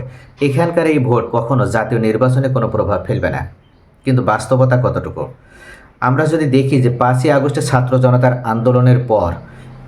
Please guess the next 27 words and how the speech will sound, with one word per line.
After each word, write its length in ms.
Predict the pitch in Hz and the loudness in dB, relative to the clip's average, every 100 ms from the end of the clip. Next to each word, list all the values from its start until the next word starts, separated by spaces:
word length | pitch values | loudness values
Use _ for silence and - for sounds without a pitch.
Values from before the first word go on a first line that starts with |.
| - | -12
সব 360 | - 175 175 | -4 -4 -4
থেকে 220 | 180 175 | -4 -2
জনপ্রিয় 600 | 135 127 131 160 165 160 139 | 0 2 2 2 0 2 4
রাজনৈতিক 500 | 131 127 127 127 127 | 4 4 4 4 4
দল 220 | 127 196 | 2 2
ছিল 300 | - 135 120 | 0 2 2
কোনটা, 320 | 104 92 92 | 0 -2 -4
তাহলে 380 | 87 123 135 - | 0 0 0 0
এক 200 | 131 127 127 | 0 0 0
কথায় 220 | 135 147 | 0 0
সবাই 280 | 139 123 123 | 2 2 0
স্বীকার 320 | 127 127 120 | 0 -2 0
করে 220 | - 127 | 0 2
নেবে 200 | 127 127 | 4 2
বিএনপি। 460 | 123 95 90 85 73 - - - _ _ _ - | 2 0 -2 -6 -10 -14 -20 -20 _ _ _ -10
কিন্তু 200 | - 143 143 | -4 -2 -2
একটা 360 | 123 127 127 156 | 0 0 0 0
বছর 300 | 143 151 135 | 0 0 2
অতিবাহিত 420 | 117 127 127 123 | 2 4 4 4
হওয়ার 240 | 123 117 110 | 2 2 0
পর 240 | 110 110 | 0 0
পরে 300 | 120 101 90 - - - - | 0 -2 -4 -12 -20 -20 -8
আজকে 280 | 117 - 113 | -6 -4 -4
বিএনপির 640 | 92 113 131 131 139 127 - | 0 2 2 2 0 0 0
এই 260 | 156 175 165 | 2 2 2
অবস্থা 400 | 123 120 123 107 | 2 2 0 -2
কেন? 220 | - 90 | -2 -4